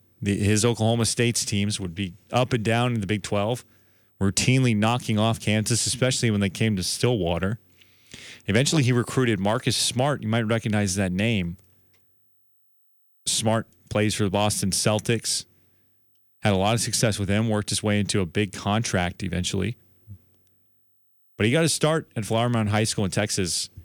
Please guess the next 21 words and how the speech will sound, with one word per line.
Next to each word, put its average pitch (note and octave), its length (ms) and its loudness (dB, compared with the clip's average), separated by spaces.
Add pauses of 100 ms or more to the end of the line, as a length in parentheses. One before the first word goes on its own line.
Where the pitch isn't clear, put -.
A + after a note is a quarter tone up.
(420)
where F#2 260 2
Ford G#2+ 280 0
was F#2+ 160 0
able G2+ 200 2
to G2 100 -2
recruit A2+ 360 0
him F2 340 0
and - 280 -8
eventually A#2+ 280 0
get D3+ 120 2
him D#3 100 2
to B2+ 60 0
come C#3+ 220 2
play C3 200 2
at B2 60 2
Oklahoma A#2+ 320 2
State, A#2 220 2
a G2 60 2
non-traditional G2+ 540 0
basketball G2 500 0
school. A2+ 420 -2